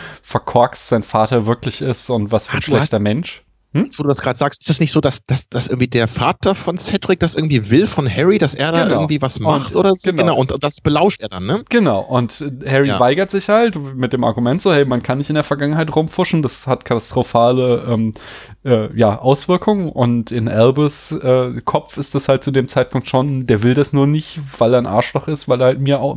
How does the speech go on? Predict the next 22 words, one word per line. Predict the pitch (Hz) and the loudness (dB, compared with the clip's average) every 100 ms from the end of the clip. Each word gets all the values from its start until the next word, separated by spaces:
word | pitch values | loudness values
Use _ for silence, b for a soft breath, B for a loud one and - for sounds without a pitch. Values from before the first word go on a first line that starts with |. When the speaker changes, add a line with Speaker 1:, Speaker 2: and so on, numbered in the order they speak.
| 131 - | -8 -2
Speaker 1:
auch | - - | 0 0
nie | 135 110 | 0 2
Sachen | 104 - 117 | 2 0 -2
erlaubt | 104 110 131 135 | 2 2 2 0
und | 127 - | -2 -4
zu | |
mir | 147 147 | -4 -2
auch | 156 - | -4 -2
immer | 104 95 | -2 0
so | 95 | 0
böse | 110 104 95 | 0 0 0
ist. | 101 - - B B B B B B | -4 -4 -10 B B B B B B
Und | 139 117 - 131 | 0 0 2 0
deswegen, | 113 - 127 127 123 127 131 135 | 0 0 2 2 2 0 -2 -2
ähm, | 135 127 123 | 0 2 2
denkt | 117 117 135 | 0 0 0
er | 123 | -2
sich | 120 | -2
so | - 135 | 2 4
halt | 127 | 4
so, | - 113 107 | 4 0 2
ha, | 117 | -4